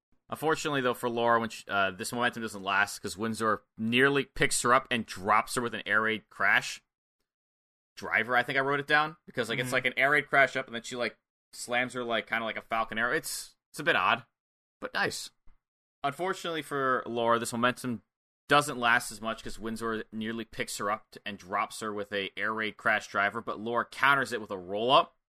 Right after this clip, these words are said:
Speaker 2: Mm-hmm.
Speaker 1: Windsor kicks out of it, then she blasts through her with a punt kick to the chest. She goes back to her previous holds and, uh, again locks in that sharpshooter, but this time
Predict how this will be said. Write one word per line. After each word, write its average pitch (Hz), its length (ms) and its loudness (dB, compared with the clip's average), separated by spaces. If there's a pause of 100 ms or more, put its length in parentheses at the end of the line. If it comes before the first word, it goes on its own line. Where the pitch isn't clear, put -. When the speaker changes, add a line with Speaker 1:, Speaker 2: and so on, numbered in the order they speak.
(140)
Speaker 2:
Mm-hmm. 123 360 -10
Speaker 1:
Windsor 135 240 0
kicks - 240 0
out 120 160 6
of 110 100 -2
it, 117 220 2 (260)
then 113 100 -8
she 110 120 -8 (100)
blasts 127 440 4
through 139 160 -2
her 131 80 2
with 127 160 -2
a - 40 -6
punt - 360 2
kick - 200 -2
to 135 80 -8
the 107 80 -12
chest. - 500 -2 (460)
She - 80 -12
goes 120 160 0
back 143 280 6
to 143 80 -2
her 123 40 -2
previous 135 520 0
holds 113 440 -4
and, 104 360 -4
uh, 92 300 2 (200)
again 127 300 0
locks 120 220 0
in 117 60 -8
that 107 140 -2
sharpshooter, 117 540 0
but - 120 -12
this 135 200 -2
time 123 360 6